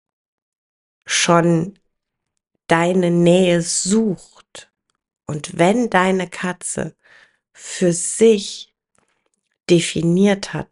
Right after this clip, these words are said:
dass du ihr Trost spenden kannst,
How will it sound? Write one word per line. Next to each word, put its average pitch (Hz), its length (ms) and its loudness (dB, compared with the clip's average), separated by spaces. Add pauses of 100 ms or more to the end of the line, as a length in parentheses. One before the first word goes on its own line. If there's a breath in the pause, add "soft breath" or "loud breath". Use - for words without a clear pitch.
(140)
dass - 400 -8
du 208 500 0
ihr - 240 -4
Trost 208 760 -2
spenden 165 720 -2 (140)
kannst, 147 680 -12